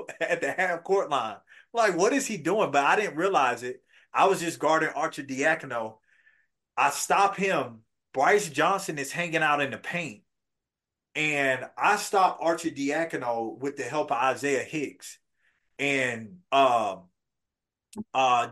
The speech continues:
Jenkins gets the ball. And he's wide open. And I'm like, I, I'm a basketball player. I'm like, "This guy is wide open,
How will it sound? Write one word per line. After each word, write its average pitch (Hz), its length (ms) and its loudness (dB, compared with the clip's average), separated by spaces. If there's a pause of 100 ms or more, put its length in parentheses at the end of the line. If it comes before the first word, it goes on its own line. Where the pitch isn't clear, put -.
Jenkins 170 460 -6
gets 156 240 -2
the 135 100 -6
ball. 135 540 2 (640)
And 131 540 0 (100)
he's 165 320 -6
wide 147 400 4
open. 147 260 -2
And 123 100 -6
I'm 147 160 0
like, 131 340 0
I, 151 220 2
I'm 180 160 0
a 147 80 -6
basketball 139 600 0
player. 131 200 -8
I'm 120 100 -10
like, 104 240 -8
"This 151 180 -4
guy 135 280 0
is 92 80 -10
wide 139 360 0
open, 135 440 -6